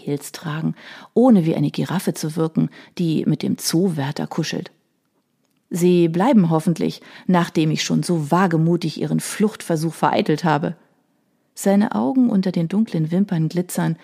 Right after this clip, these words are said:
und verhindern, dass sich mein hüpfendes Herz beruhigt. "Wenn ich schon mal hier bin", stammle ich. Zögernd lässt er meine Hand los. "Sehen wir uns später?"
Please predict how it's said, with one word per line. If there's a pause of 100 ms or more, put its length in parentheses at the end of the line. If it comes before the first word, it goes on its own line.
(240)
und
verhindern, (220)
dass
sich
mein
hüpfendes
Herz
beruhigt. (1160)
"Wenn
ich
schon
mal
hier
bin", (460)
stammle
ich. (480)
Zögernd
lässt
er
meine
Hand
los. (440)
"Sehen
wir
uns
später?"